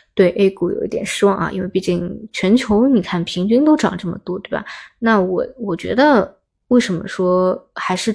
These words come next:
主看 A 股本身呢？因为我觉得它的一个优势或者好的点就在于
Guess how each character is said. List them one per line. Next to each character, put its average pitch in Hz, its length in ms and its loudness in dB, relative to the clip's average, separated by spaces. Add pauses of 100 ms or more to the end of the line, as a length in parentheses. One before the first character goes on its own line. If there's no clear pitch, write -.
(120)
主 - 240 -4
看 202 420 0 (120)
A 202 180 4
股 202 220 -8 (100)
本 190 160 -8
身 180 160 -6
呢？ 175 100 -4
因 190 120 -6
为 196 40 -4
我 202 80 -6
觉 - 120 -8
得 202 160 -4 (360)
它 - 140 -2
的 254 80 4
一 247 80 4
个 240 400 4
优 262 240 4
势 226 240 2
或 196 240 0
者 196 140 -2
好 - 240 -10
的 185 100 0
点 208 240 0
就 190 140 -10
在 175 220 -4
于 180 240 -6